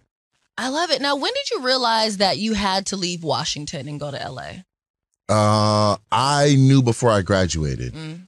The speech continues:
Speaker 2: but I was not sure. And, um, this is why it's so important to have, like, phenomenal, I,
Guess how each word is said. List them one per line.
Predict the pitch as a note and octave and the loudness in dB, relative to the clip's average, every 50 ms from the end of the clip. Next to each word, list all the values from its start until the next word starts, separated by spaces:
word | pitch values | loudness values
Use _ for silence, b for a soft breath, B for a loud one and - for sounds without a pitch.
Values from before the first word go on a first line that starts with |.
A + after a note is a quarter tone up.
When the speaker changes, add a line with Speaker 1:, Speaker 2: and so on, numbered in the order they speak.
| _ | _
Speaker 2:
but | - A#2 | 2 2
I | A#2 | 4
was | G#2+ G2+ G2 G#2+ A2+ A#2 A#2 | 4 4 4 4 4 4 2
not | A#2 A2 G#2+ E2+ - | 2 0 0 -2 -2
sure. | - - G2+ F2+ D#2 C#2 - _ _ _ _ _ _ _ _ - | -2 -2 -2 -2 -2 -4 -8 _ _ _ _ _ _ _ _ -4
And, | G2 G#2 G2+ G2 G2 G2 G2 F#2+ D2+ - | 0 0 2 2 2 2 0 0 -2 -4
um, | F2+ F#2+ F#2 F2+ F2 F2 E2+ E2 E2 E2 - _ _ _ _ _ _ _ _ _ - | -2 -2 0 0 0 -2 -2 -2 -4 -6 -10 _ _ _ _ _ _ _ _ _ 0
this | D3 E3+ F3 | 0 0 2
is | F3+ D#3 | 2 2
why | D3 C3 A2 | 2 2 2
it's | G2+ - | 2 2
so | - B2 | 2 2
important | A#2 G#2+ - B2 A#2 F#2+ F2 | 2 2 2 0 0 0 0
to | F#2+ | -2
have, | G2 G2+ F#2 F2 D#2+ | 0 0 -2 -2 -2
like, | E2 F2 E2 D#2 D2 - - _ _ _ _ _ _ _ _ _ _ | -4 -4 -4 -4 -4 -8 -12 _ _ _ _ _ _ _ _ _ _
phenomenal, | - A2+ G#2 G#2 G2+ G#2 G#2 G#2 G#2 G2 G2 G2 F#2 F#2 F#2 F2+ F#2 _ _ _ _ _ _ _ _ _ _ _ _ _ _ - | 0 2 2 2 2 2 2 2 2 0 0 0 0 0 -2 -2 -6 _ _ _ _ _ _ _ _ _ _ _ _ _ _ -4
I, | G#2 A2 | -4 -4